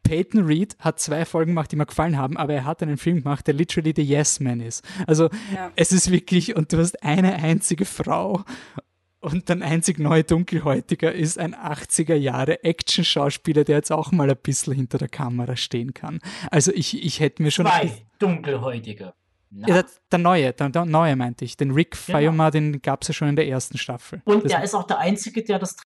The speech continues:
Speaker 3: Drehbuch auch selber schreiben durfte.
Speaker 1: Mhm.
Speaker 3: Bei den anderen war überall John dabei und, äh, hat die Folge inszeniert und selbst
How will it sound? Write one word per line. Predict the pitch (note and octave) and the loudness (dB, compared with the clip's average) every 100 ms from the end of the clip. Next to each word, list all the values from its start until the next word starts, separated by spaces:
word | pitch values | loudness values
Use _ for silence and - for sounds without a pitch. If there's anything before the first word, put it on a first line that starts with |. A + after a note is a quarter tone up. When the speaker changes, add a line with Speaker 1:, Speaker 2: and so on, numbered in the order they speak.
| - | -2
Speaker 3:
Drehbuch | G3+ G3+ F3+ | 0 0 -4
auch | D3 E3 | -6 -6
selber | - E3+ F3 E3+ | -2 0 0 -2
schreiben | - F3+ G3+ - | 0 0 0 -6
durfte. | C3+ A#2+ - A2 - _ _ - | -10 -10 -10 -12 -12 _ _ 0
Speaker 1:
Mhm. | D3+ D#3 F#3+ _ _ _ - | 2 2 0 _ _ _ -8
Speaker 3:
Bei | C#3+ | -4
den | D#3 | -2
anderen | D3+ F3 G3+ G3 | -2 0 2 2
war | F3 F3 F#3 F3+ | 4 6 6 4
überall | F3+ E3 F3 E3+ | 0 0 0 0
John | E3+ G3+ | -2 -2
dabei | D3 C#3 D3+ A3+ - - | -2 -2 -2 -2 -6 -4
und, | F3 F3+ F3+ - | 0 2 0 -2
äh, | E3 E3+ F3 F3 F3+ - _ _ _ _ - | 0 2 4 2 0 -4 _ _ _ _ -8
hat | F3+ - - | -8 -8 -6
die | |
Folge | F3 E3+ E3+ | -2 0 2
inszeniert | F3 E3+ E3 - E3 F3+ A3+ A3+ | 0 0 -4 -2 2 4 2 0
und | F3 | -4
selbst | E3+ | 0